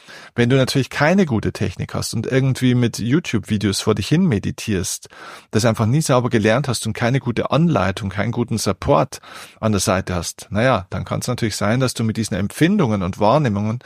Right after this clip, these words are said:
die du so bekommst, nicht gut umgehen kannst und dann wird Meditation sehr anstrengend. Dann kann Meditation auch echt schmerzhaft werden und Leute extrem belasten. Das kann sogar zu großen psychischen Problemen führen. Deswegen bitte, wenn du Meditation lernst,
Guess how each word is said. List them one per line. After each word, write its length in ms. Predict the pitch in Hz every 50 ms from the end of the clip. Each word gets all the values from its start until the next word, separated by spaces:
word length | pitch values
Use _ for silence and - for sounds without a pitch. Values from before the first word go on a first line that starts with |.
| - - - - - -
die 80 | 123 110
du 100 | 117 104
so 120 | - 110
bekommst, 540 | - 95 - - 117 110 117 135 - - - - - - - - - - - - - - _ _ - -
nicht 240 | 120 139 135 -
gut 160 | - 151 151 156
umgehen 380 | 175 180 190 165 160 120 104
kannst 360 | - 113 113 123 147 - -
und 220 | 117 113 107 - -
dann 320 | 104 107 120 143 156 151
wird 160 | 151 156 -
Meditation 640 | - 139 135 131 - - 139 123 - - 127 120 113
sehr 280 | - 123 120 120 95
anstrengend. 680 | - 123 147 151 - - - 92 90 - 90 92 98 -
Dann 100 | - -
kann 220 | - - 110 110
Meditation 500 | 110 113 131 - - 113 104 - 117 113
auch 100 | 104 -
echt 180 | 110 117 - -
schmerzhaft 540 | - 113 117 123 139 - - 107 - - -
werden 200 | 107 101 107 120
und 120 | 113 104
Leute 220 | 104 101 107 - 92
extrem 480 | - - - - - 123 120 123 120
belasten. 640 | 110 101 98 110 120 - - - - - 101 110 131 135 - - - - - - - - _ _
Das 160 | - 101 -
kann 180 | - - 107 107
sogar 240 | 107 117 - 110 -
zu 200 | - - 123 101
großen 480 | - - 104 110 127 131 - 127 113
psychischen 480 | - - - 165 147 131 107 - - 101
Problemen 580 | - - 95 95 113 135 160 147 110 95 92 - - - - - - _
führen. 440 | - - - - 101 101 110 120 120
Deswegen 520 | 107 107 - - 107 107 107 110 117 101
bitte, 380 | - 131 123 - - 147 139 117
wenn 120 | 117 104
du 80 | 104 101
Meditation 600 | 104 104 98 107 - - 107 95 - - 113 98
lernst, 640 | 98 95 92 98 95 98 117 135 135 - - - -